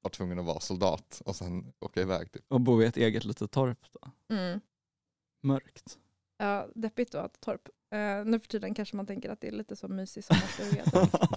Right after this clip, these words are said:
Speaker 3: Eh, men, men om man kollar på de, de, eh, obesuttna i Sverige så, så var ändå torparna kanske de som hade bland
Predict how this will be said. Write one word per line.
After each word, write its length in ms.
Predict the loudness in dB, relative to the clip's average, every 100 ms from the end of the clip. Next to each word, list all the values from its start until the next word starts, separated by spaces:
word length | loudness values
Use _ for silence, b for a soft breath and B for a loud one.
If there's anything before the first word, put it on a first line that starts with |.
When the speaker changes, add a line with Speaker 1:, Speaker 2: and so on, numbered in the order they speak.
| 0 2
Speaker 3:
Eh, 220 | 2 4
men, 280 | 6 6 8
men 120 | 8
om 60 | 8
man 240 | 8 4
kollar 320 | 0 2 2
på 200 | 2 2
de, 320 | 2 -2 -4 -4
de, 440 | -2 -2 -2 -4
eh, 260 | -4 -4 -6 -10 _ _ -6
obesuttna 560 | -2 -4 -6 -8 -8
i 40 | -6
Sverige 340 | -4 -2 -2
så, 580 | -4 -6 -4 -2 -2 -2 -6 -12 _ _ -6
så 100 | 2
var 180 | 6 6
ändå 160 | 4
torparna 480 | -2 -4 -4 -8 -6
kanske 240 | -8 -8 -6
de 180 | -6
som 140 | -8 -10
hade 420 | -10 -8 -8 -8
bland 460 | -6 -6 -6 -10